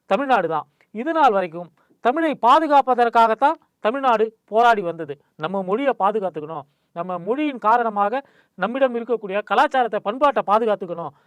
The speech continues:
அப்படின்னு சொல்லிட்டு தான் நாம போராடிக்கிட்டு இருந்தோம். புதிய கல்விக் கொள்கைங்கிற பேர்ல இந்தியை திணிக்கக்கூடிய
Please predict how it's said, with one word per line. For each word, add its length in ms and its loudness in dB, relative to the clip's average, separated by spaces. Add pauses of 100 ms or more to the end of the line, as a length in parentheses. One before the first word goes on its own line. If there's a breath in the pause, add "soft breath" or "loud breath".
(120)
அப்படின்னு 260 0
சொல்லிட்டு 280 -8
தான் 200 -2 (160)
நாம 380 -4 (160)
போராடிக்கிட்டு 400 0
இருந்தோம். 300 -10 (280 soft breath)
புதிய 340 2
கல்விக் 340 0
கொள்கைங்கிற 420 0
பேர்ல 340 -4 (240 soft breath)
இந்தியை 360 -2
திணிக்கக்கூடிய 800 -4